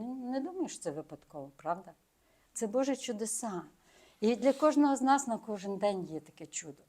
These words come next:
І, і, і тепер дивіться: картина життя християнина. Кожен день для тебе є приготовлене якесь чудо. Є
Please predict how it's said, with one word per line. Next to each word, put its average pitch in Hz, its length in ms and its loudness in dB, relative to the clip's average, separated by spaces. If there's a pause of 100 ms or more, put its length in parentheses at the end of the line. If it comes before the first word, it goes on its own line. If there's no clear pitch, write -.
І, 196 120 -8 (180)
і, 254 80 0
і 247 260 0
тепер 233 360 6
дивіться: 240 420 2 (800)
картина 285 600 8
життя 202 420 4
християнина. 170 880 -4 (1040)
Кожен 294 640 8
день 180 400 10 (960)
для 240 180 10
тебе 180 540 8 (120)
є 214 400 6
приготовлене 196 1080 4
якесь 175 520 -8 (520)
чудо. - 500 -2
Є 208 380 4